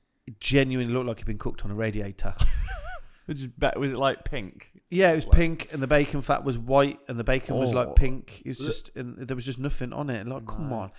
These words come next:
Speaker 2: no.
Speaker 1: at least just put it under a grill, or
Speaker 2: Yeah.
Speaker 1: just,
Speaker 2: Yeah,
Speaker 1: yeah,
Speaker 2: yeah,
Speaker 1: just
Speaker 2: yeah.
Speaker 1: show it a bit of heat.
Speaker 2: It's not even hard, really.
Speaker 1: They've just put it in a cool oven, like, probably racked up in a tray, all dead close, so it can't
Speaker 2: <laughs>
Speaker 1: colour.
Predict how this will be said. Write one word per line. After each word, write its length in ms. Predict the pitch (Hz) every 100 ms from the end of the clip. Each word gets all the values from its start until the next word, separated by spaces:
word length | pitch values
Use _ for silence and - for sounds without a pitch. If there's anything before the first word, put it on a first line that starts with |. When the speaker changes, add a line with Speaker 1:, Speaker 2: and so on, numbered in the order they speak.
| -
Speaker 2:
no. 80 | 107
Speaker 1:
at 80 | 311
least 240 | 359 -
just 200 | 143 -
put 140 | - 151
it 60 |
under 160 | 123 107
a 40 |
grill, 520 | 101 - 110 117 87 98
or 100 | 113
Speaker 2:
Yeah. 60 |
Speaker 1:
just, 240 | 156 202 135 - - -
Speaker 2:
Yeah, 140 | - 151
Speaker 1:
yeah, 80 | 160
Speaker 2:
yeah, 80 | 160
Speaker 1:
just 180 | -
Speaker 2:
yeah. 60 | 170
Speaker 1:
show 120 | 196
it 60 | 165
a 40 |
bit 300 | 120 - 170 143
of 100 | 107
heat. 220 | 131 127
Speaker 2:
It's 180 | 113 -
not 160 | 196
even 140 | 170 107
hard, 420 | 123 170 143 87
really. 260 | 110 120 85
Speaker 1:
They've 140 | 156
just 200 | - 160
put 120 | 214
it 60 | 185
in 100 | 139
a 100 | 131 - _ _
cool 260 | - 143 127
oven, 180 | 113 117
like, 180 | 123
probably 320 | - 143 127 107 - - - - - _ _
racked 500 | 90 120 131 110 - -
up 140 | -
in 60 | 120
a 40 |
tray, 360 | 113 - 117 107
all 80 | 127
dead 240 | 131 -
close, 360 | - 117 107 98
so 220 | - 101
it 100 | 107
can't 280 | - 110 -
Speaker 2:
<laughs> 0 |
Speaker 1:
colour. 360 | - 117 107